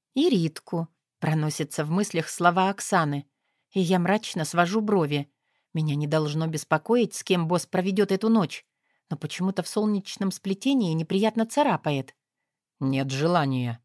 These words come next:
Холодно бросает. Тревожный звоночек. Выдыхаю себе под нос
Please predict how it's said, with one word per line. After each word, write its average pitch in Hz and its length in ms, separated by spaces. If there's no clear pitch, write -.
Холодно 175 400
бросает. 170 640
Тревожный 240 540
звоночек. 170 760
Выдыхаю 160 540
себе 160 240
под 160 240
нос 156 320